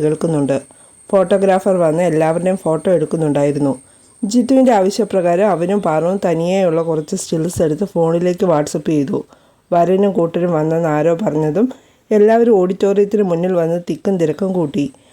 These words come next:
പാറുവും മീരയും ആണേൽ കാവേരിയെ നല്ലതുപോലെ കളിയാക്കുന്നുമുണ്ട്.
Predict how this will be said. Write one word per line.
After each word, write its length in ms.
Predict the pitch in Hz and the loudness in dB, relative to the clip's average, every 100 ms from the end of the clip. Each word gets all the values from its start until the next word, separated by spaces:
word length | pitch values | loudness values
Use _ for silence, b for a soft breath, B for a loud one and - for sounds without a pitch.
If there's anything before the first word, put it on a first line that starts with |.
| B B | B B
പാറുവും 440 | - 202 190 220 226 | 0 2 4 4 4
മീരയും 380 | 185 175 190 180 | 2 2 2 2
ആണേൽ 220 | 160 175 233 | 2 0 0
കാവേരിയെ 480 | 185 156 170 170 185 | 0 2 0 0 0
നല്ലതുപോലെ 600 | 185 156 156 170 170 175 | 0 0 0 0 2 2
കളിയാക്കുന്നുമുണ്ട്. 840 | 156 151 165 160 165 170 208 156 | 0 2 2 0 -2 -2 -2 -2